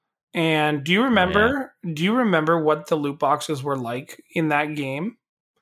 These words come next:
Speaker 1: Yeah, you
Speaker 2: I,
Speaker 1: got
Speaker 2: I
Speaker 1: a
Speaker 2: don't remember.
Speaker 1: shovel. Cool.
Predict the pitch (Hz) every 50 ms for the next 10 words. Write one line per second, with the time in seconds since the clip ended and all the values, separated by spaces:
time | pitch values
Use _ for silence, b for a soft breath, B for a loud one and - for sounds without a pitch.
0 | _ _ _ _ _ _ _ _ - 214 220 220 214 202 196 202 196 190 208 208
1 | 202 190 180 196 190 180 175 175 170 202 202 202 196 180 160 165 156 151 147 143
2 | 139 135 131 131 127 120 113 110 110 120 - _ b b b b b b b _
3 | _ - - - 208 196 190 185 185 180 175 165 160 156 151 147 143 139 131 123
4 | 120 135 -